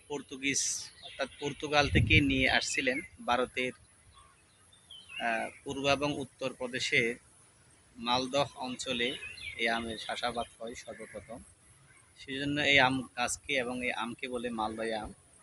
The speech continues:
আমরা এখন দেখতে পাচ্ছি নতুন করে একদিকে আমের সিজন চলতেছে, কিছু কিছু আম শেষ হয়ে যাচ্ছে, অন্যদিকে আবার নতুন করে আমের মুকুল।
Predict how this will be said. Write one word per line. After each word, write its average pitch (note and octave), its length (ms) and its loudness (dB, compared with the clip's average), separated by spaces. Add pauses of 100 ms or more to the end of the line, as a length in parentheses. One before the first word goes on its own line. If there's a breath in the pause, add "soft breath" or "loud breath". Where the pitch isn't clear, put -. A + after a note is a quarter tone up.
(880)
আমরা D3+ 220 0
এখন E3+ 240 -2
দেখতে D#3+ 260 -4
পাচ্ছি D#3 440 -6 (440)
নতুন D#3 420 -8
করে A#2+ 240 -10 (720)
একদিকে D3 760 -6 (1120)
আমের - 260 12
সিজন - 360 10
চলতেছে, C#3 520 -4 (1000)
কিছু B2+ 200 -14
কিছু C3+ 200 -2
আম B2+ 220 4
শেষ - 340 -2
হয়ে B2+ 100 2
যাচ্ছে, - 320 -4 (1040)
অন্যদিকে D#3+ 560 2 (520)
আবার C3+ 280 4
নতুন C#3+ 340 -4
করে C#3+ 380 0 (720)
আমের C#3+ 340 -2
মুকুল। C3 380 -4